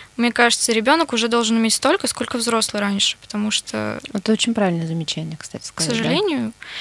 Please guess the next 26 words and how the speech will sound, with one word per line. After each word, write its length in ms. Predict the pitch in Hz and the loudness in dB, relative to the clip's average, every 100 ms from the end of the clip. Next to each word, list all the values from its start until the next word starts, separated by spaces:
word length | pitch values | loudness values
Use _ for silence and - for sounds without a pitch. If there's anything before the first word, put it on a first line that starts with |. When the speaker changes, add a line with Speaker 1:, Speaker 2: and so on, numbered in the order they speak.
| - | -8
Speaker 1:
чем 180 | - 247 | -4 0
меньше 240 | 262 269 - | 2 2 0
ты 80 | |
умеешь, 240 | 240 254 320 | 0 2 0
тем 180 | 247 226 | 0 0
тяжелее 280 | 226 226 262 | 0 0 0
тебе 160 | 226 | -2
будет 160 | 220 220 | -4 -6
в 40 | |
будущем. 500 | 220 220 202 - 202 - - - - | -4 -4 -4 -4 -8 -10 -20 -12 -8
Например, 400 | 220 226 226 - | -2 0 0 -2
вот 180 | 220 214 - - - - - | -6 -8 -8 -10 -10 -12 -8
если 220 | 214 214 | -6 -4
ваша 200 | 208 214 | -2 -2
дочь 380 | 208 - - - - - | 0 0 -2 -6 -18 -4
не 200 | 240 233 | 0 2
понимает, 380 | 233 247 247 226 | 2 2 4 2
зачем 220 | 208 233 | 0 0
нужна 180 | 220 226 | -2 -4
технология, 480 | - 233 254 269 226 | -4 -4 -2 -2 -2
мне 140 | 220 | 0
кажется, 260 | 233 220 226 | 0 0 2
она 140 | 220 | 0
воспитывает 520 | 214 - 233 214 202 | 0 -4 -4 -4 -4
именно 300 | 214 208 202 202 | -2 0 -2 -2
то, 260 | 233 262 | -2 -2